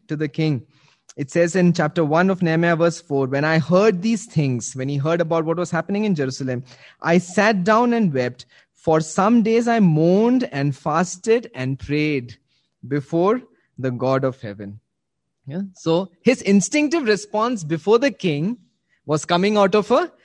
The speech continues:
habit that he had formed of going down to his knees and praying.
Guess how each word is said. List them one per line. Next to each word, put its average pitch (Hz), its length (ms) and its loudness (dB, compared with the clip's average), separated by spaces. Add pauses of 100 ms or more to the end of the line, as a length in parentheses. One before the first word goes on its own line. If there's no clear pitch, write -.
(200)
habit 175 420 0
that 208 200 2
he 170 140 -4
had 151 140 -4
formed 160 560 -8 (300)
of 127 200 -18
going 151 260 -12
down 156 260 -14
to 156 100 -16
his 165 180 -10
knees 139 460 -12 (340)
and 113 240 -16
praying. 117 400 -12